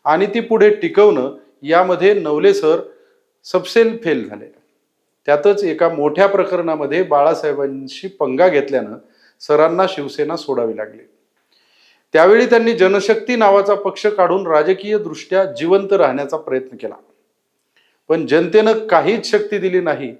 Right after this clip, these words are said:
त्यामुळे त्यांनी या पक्षाच्या कार्यालयाला लवकरच कुलूप लावलं. त्यानंतर नवले सर काँग्रेसवासी झाले. त्यांचा रुबाब जपण्यासाठी त्यांना काँग्रेसनं दोन वेळा विधान परिषदेवर देखील पाठवलं,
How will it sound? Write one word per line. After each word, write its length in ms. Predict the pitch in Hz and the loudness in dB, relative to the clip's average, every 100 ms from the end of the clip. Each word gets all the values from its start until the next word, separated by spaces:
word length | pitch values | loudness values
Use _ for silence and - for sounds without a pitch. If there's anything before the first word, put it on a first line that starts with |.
| _ _ - | _ _ -4
त्यामुळे 320 | 147 175 196 | 0 2 2
त्यांनी 440 | 196 170 185 196 143 | 2 0 0 -2 0
या 120 | 175 | 0
पक्षाच्या 500 | 175 - 147 135 175 | 0 -4 -4 -2 -4
कार्यालयाला 720 | 175 143 143 139 123 123 156 | 0 0 2 0 -2 -2 -4
लवकरच 760 | 170 135 139 170 185 190 - _ _ _ _ _ | -2 -2 -2 -6 -10 -10 -14 _ _ _ _ _
कुलूप 260 | - 170 160 | -8 -6 -2
लावलं. 320 | 123 107 - - _ _ _ _ _ _ _ _ _ _ _ _ | -2 -2 -6 -14 _ _ _ _ _ _ _ _ _ _ _ _
त्यानंतर 400 | 175 208 226 254 | 2 2 4 4
नवले 340 | 240 208 214 240 | 6 6 4 4
सर 180 | 233 233 | 2 2
काँग्रेसवासी 680 | 208 190 226 202 202 190 | 2 2 2 2 0 0
झाले. 300 | 143 120 233 - _ _ _ _ _ _ _ | -2 -2 -6 -10 _ _ _ _ _ _ _
त्यांचा 280 | 175 190 220 | 2 4 4
रुबाब 460 | 185 170 226 214 | 4 4 4 4
जपण्यासाठी 640 | 180 196 208 208 202 190 208 | 0 0 0 0 -2 -2 -6
त्यांना 360 | 208 185 190 196 | -4 -4 -4 -6
काँग्रेसनं 800 | 196 160 165 165 185 190 190 208 156 | -2 -2 -2 -2 -2 -2 -6 -6 0
दोन 240 | 170 202 | 2 2
वेळा 240 | 180 175 190 | 4 4 4
विधान 340 | 160 151 185 | 2 -4 -4
परिषदेवर 520 | 175 156 165 160 165 | -8 -12 -10 -6 -6
देखील 260 | 139 - 135 | -6 -10 -12
पाठवलं, 440 | 117 110 104 107 | -12 -12 -16 -20